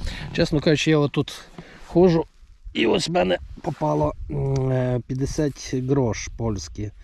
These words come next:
Ну, це, е, це, скажімо, така собі монета цинкова, якщо не помиляюся. Ну, тут вона збережена відносно. Но в чому суть? Її, скоріш за все, не копнули, хоча дивні сигнали, я знаю, що копають всі.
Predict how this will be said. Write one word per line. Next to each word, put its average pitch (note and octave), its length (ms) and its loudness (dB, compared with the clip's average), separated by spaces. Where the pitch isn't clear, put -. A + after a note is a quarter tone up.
Ну, - 140 -2
це, C3+ 320 0
е, C3 760 -8
це, B2+ 160 -6
скажімо, A#2 360 -4
така C3+ 260 -4
собі B2 220 -4
монета A#2+ 560 -2
цинкова, D3 580 0
якщо B2 300 0
не A#2+ 80 0
помиляюся. A2+ 720 -2
Ну, F3 100 -6
тут D#3 200 -4
вона C3+ 220 2
збережена E3+ 520 0
відносно. D3 600 0
Но D3+ 320 4
в - 60 -20
чому C3 440 0
суть? - 320 0
Її, D3+ 100 2
скоріш C#3+ 300 0
за C3+ 120 0
все, B2+ 240 0
не A#2+ 120 2
копнули, F3+ 560 0
хоча - 340 -4
дивні B2+ 340 2
сигнали, A#2+ 520 0
я A2 240 -2
знаю, A2+ 260 -2
що - 120 -18
копають G2+ 380 -6
всі. F2+ 320 -10